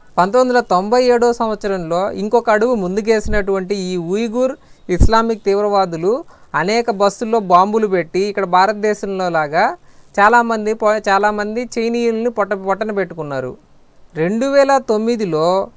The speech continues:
ఈ ఉయిగూర్ ముస్లింల యొక్క మత పిచ్చి ఒక కొత్త లెవెల్కి చేరింది. వీళ్ళ యొక్క మత పిచ్చి కొంచెం ఎక్కువైనప్పుడల్లా భారతదేశంలో ఏం చేస్తుంటారో మీకు తెలుసు. "ఏమీ లేదు, మా మత గ్రంథాన్ని, మా దేవుణ్ణి,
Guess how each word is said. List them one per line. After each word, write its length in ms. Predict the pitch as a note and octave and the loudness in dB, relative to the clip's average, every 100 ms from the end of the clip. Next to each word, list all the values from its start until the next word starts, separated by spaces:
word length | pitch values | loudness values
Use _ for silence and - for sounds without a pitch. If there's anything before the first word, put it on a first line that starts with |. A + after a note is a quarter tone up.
| - - F#3+ | -20 -14 -6
ఈ 140 | A3+ | -2
ఉయిగూర్ 460 | A3 G#3 A#3 B3+ C4+ | -2 -2 -2 -2 -2
ముస్లింల 540 | A#3+ A#3+ A#3 A#3 A3+ | -2 -4 -4 -6 -2
యొక్క 320 | G#3 G3+ - | -2 -2 -2
మత 340 | A3 G#3 E3+ F3 | -4 0 -2 -2
పిచ్చి 400 | A3+ A3+ G3 B3+ | -4 -6 -6 -4
ఒక 200 | A3 F#3 | -4 -4
కొత్త 340 | E3+ F3+ - | -2 -2 0
లెవెల్కి 440 | B3 A#3 G#3+ A3 A3 F#3+ | 0 2 0 -4 -6 -4
చేరింది. 420 | E3+ E3 C#3+ C3 - - - _ | -4 -6 -10 -14 -18 -20 -20 _
వీళ్ళ 240 | E3 G#3+ A#3 | 0 2 2
యొక్క 200 | A3+ A3+ | 0 -2
మత 260 | F#3 F3 G#3+ | -2 -2 -4
పిచ్చి 220 | A#3 A3 A#3 | -8 -8 -6
కొంచెం 300 | G#3+ G3+ G#3 | -4 -4 -4
ఎక్కువైనప్పుడల్లా 840 | F3+ F#3 A3+ A3+ A3 G#3 G#3 G#3 | -4 -2 -2 -2 -4 -2 0 0
భారతదేశంలో 680 | F3+ F3+ G3+ G3 G#3 A3 G#3+ | 2 2 2 -2 -4 -4 -4
ఏం 220 | F3+ F#3 | -4 -2
చేస్తుంటారో 520 | G3+ G3 G3+ G3 G3+ G3+ | -4 -4 -6 -4 -2 -2
మీకు 240 | F#3+ F#3+ | -4 -4
తెలుసు. 300 | F#3 F#3+ F#3+ | -6 -6 -6
"ఏమీ 420 | B3 F3 F#3 G#3 | -4 -2 -2 -2
లేదు, 360 | G3+ G#3 G3 B3 | -2 -2 -2 -4
మా 200 | A#3 F3 E3+ | -4 -4 -4
మత 240 | E3 E3+ | -4 -6
గ్రంథాన్ని, 600 | G3 G3 G3 G3 G3 G#3 A#3 D4 - _ E3 | -4 -4 -4 -4 -4 -4 -4 -8 -20 _ -4
మా 120 | E3 - D#3+ C#3 - - - | -4 -2 -6 -6 -14 -20 -12
దేవుణ్ణి, 600 | D#3 F#3 G#3 G#3+ G#3+ A3 | -2 0 0 0 -2 -2